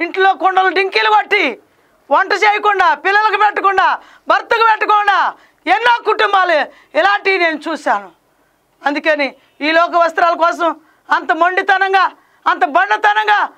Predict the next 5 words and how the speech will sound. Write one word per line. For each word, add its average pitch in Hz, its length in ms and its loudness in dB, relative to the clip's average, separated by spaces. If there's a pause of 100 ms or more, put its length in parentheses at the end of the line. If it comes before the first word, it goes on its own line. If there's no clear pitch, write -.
(220)
అలుగుతున్నామే. 349 840 0 (440)
పరలోక 392 400 2
రాజ్యంలో 381 600 0 (360)
శాశ్వతమైన 403 760 0
వస్త్రాలు, 330 540 0